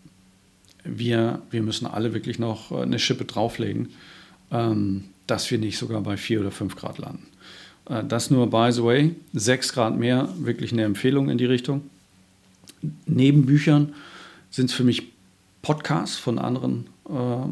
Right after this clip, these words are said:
Podcastern, finde ich, äh, ganz klasse. Ich hatte ja auch den Christopher Funk im Interview, äh, jetzt die Folge vierundsechzig, strahlen wir das Interview aus.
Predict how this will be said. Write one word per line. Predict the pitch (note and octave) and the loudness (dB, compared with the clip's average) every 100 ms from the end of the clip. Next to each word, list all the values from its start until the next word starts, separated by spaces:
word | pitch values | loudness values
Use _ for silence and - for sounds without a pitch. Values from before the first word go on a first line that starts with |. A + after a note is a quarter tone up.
| A#2 - | -8 -10
Podcastern, | - D#3 C3 B2+ C3 D3 - D3+ | -10 -4 -2 -2 -2 -2 -2 -4
finde | - B2 - | -4 -2 -2
ich, | - - | -6 -8
äh, | - - - | -10 -8 -4
ganz | A#2+ A#2+ | -4 -4
klasse. | - A#2 B2 C3 | -4 -6 -4 -6
Ich | - | -4
hatte | A#2+ | -2
ja | A2 | -2
auch | G#2+ - | -2 -4
den | A2 G#2 - - - - - - - | -4 -4 -6 -18 -20 -20 -20 -20 -4
Christopher | D3+ D3 C#3+ A#2+ | 2 4 4 2
Funk | - D3+ - | 2 0 2
im | D3+ | 0
Interview, | F3 D#3+ D3 C#3 C#3+ D3+ D#3 D#3 - | 4 6 6 6 8 8 8 6 2
äh, | B2+ B2 - | -4 -2 0
jetzt | B2 B2 - - | 0 0 -2 -4
die | A#2+ | -4
Folge | - B2+ B2 | 0 2 2
vierundsechzig, | - C3 B2 B2 C#3 - D3 C3+ C#3 - | 0 2 2 2 0 0 -2 -2 -4 -8
strahlen | - B2 B2 | -6 -4 -2
wir | B2 | -2
das | A2+ | -4
Interview | - B2 A2+ A2+ | -4 -2 -2 -2
aus. | C3+ C3 B2+ | 0 0 -2